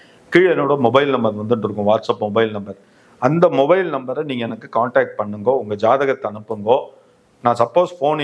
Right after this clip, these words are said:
எடுக்கல அப்படின்னா திருப்பி வந்து வாய்ஸ் மெசேஜ் கொடுங்க, நான் உங்களுக்கு ரிப்ளை பண்ணுவேன் பார்த்த உடனே.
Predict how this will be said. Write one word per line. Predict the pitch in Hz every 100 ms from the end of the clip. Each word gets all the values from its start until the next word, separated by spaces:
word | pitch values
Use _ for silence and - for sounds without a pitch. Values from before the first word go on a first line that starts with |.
| 131
எடுக்கல | 139 156 139
அப்படின்னா | 107 113 139 151
திருப்பி | 135 135 135 120
வந்து | 120 151 - _ 113
வாய்ஸ் | 127 135 127
மெசேஜ் | 107 113 98
கொடுங்க, | 110 107 120 131
நான் | 110 110
உங்களுக்கு | 107 101 101
ரிப்ளை | 101 143 135
பண்ணுவேன் | 107 107 98 98
பார்த்த | 113 - 101
உடனே. | 98 143